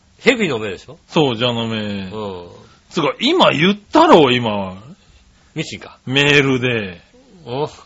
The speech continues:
Speaker 2: 蛇の目傘って言ったろ。
Speaker 1: いや、蛇の目傘って言ってるよ。蛇の目傘はわかるけどさ。
Speaker 2: はいはい。
Speaker 1: 蛇の目ってなんだったんですよね。
Speaker 2: な、蛇の目でお迎え、それは傘のことでしょ？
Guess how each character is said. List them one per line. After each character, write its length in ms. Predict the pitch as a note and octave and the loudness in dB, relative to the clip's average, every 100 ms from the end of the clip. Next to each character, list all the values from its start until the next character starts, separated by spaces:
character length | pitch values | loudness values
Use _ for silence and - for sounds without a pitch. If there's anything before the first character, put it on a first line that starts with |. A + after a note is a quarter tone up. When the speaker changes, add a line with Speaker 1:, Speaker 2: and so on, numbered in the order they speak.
| _ _ | _ _
Speaker 2:
蛇 260 | B2 D3 G3+ | -2 0 4
の 140 | C4+ | 4
目 160 | D4 C4 | 2 0
傘 380 | B3+ D#4 A#3 D#3 | 0 4 6 6
っ 120 | - | 2
て 160 | - | -4
言 100 | - | -2
っ 40 | D3+ | 2
た 80 | E3+ | 4
ろ。 80 | |
Speaker 1:
い 40 | G3 | 6
や、 60 | |
蛇 40 | A3 | 8
の 60 | |
目 60 | A#3 | 8
傘 100 | F#3 | 4
っ 20 | |
て 60 | - | 0
言 80 | C#3 | -4
っ 20 | |
て 80 | - | -4
る 80 | C3 | -4
よ。 60 | |
蛇 180 | A#2+ F#3 | 0 0
の 80 | D4 | 0
目 100 | D#4+ | -2
傘 180 | F4 E4 | 0 2
は 160 | F3 C#3+ | 2 2
わ 40 | |
か 60 | D3 | 0
る 100 | C3 | 0
け 60 | |
ど 80 | A2 | -4
さ。 100 | A2 | -6
Speaker 2:
は 120 | G#2+ G#2 | -6 0
い 180 | D3 | 0
は 220 | B2+ A2+ F#2+ | 2 -2 -4
い。 40 | - | -6
Speaker 1:
蛇 160 | G3 A3+ | -2 -2
の 120 | E4+ | -2
目 120 | D#4+ | -4
っ 40 | F4+ | -4
て 140 | - | -4
な 160 | F#3+ G3 | 0 -2
ん 80 | C3 | -2
だ 80 | |
っ 60 | F2+ | -10
た 140 | - | -12
ん 40 | F#2+ | -16
で 60 | |
す 80 | F2+ | -14
よ 80 | F2 | -18
ね。 160 | G2 F#2+ _ _ _ _ - | -18 -20 _ _ _ _ -2
Speaker 2:
な、 140 | D#3+ | 0
蛇 180 | C#3+ D#3 | 4 6
の 120 | D#3+ | 6
目 140 | D#3+ D#3 | 4 4
で 80 | |
お 120 | D#3 D3+ | 2 2
迎 140 | C#3+ | -2
え、 40 | C#3 | -4
そ 200 | C#3+ F3+ | -2 0
れ 60 | |
は 60 | E3+ | 2
傘 280 | - G#3 F#3+ | 2 4 4
の 100 | B2 | 2
こ 100 | G#2+ | -2
と 60 | |
で 40 | F#2 | -2
し 80 | |
ょ？ 200 | B2 A3 | -2 -2